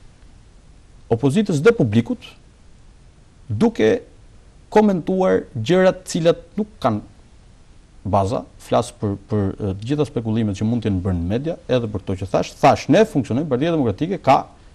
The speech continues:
si institucion, ka të gjithë rregullat e veta, të cilat i respekton, ka statutin e saj,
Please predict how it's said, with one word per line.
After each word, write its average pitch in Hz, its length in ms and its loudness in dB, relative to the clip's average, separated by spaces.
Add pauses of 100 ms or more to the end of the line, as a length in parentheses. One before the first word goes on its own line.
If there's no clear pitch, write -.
(120)
si - 160 2
institucion, - 460 -4 (460)
ka 120 180 4 (180)
të 104 140 -8
gjithë 139 340 -6
rregullat 127 360 0
e 98 80 -6
veta, - 260 -4 (380)
të - 160 -6
cilat 131 240 0
i 104 40 -4
respekton, - 440 -6
ka 113 160 -2
statutin - 480 -4
e - 40 -10
saj, - 320 -4